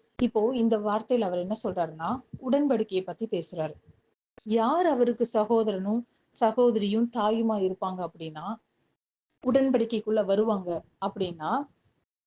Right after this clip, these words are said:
பரலோகத்துல இருக்கிற பிதாவின் சித்தப்படி செய்கிறவங்க. பரலோகத்துல இருக்கக்கூடிய பிதாவினுடைய சித்தம் என்ன? அவர் பரிசுத்தம் உள்ளவர், அவருடைய நீதி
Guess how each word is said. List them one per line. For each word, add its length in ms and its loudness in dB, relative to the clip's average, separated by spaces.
பரலோகத்துல 560 4
இருக்கிற 560 0
பிதாவின் 580 2
சித்தப்படி 460 -2
செய்கிறவங்க. 400 0
பரலோகத்துல 580 2
இருக்கக்கூடிய 500 0
பிதாவினுடைய 540 2
சித்தம் 480 0
என்ன? 360 -2
அவர் 300 2
பரிசுத்தம் 560 0
உள்ளவர், 580 -4
அவருடைய 540 4
நீதி 680 0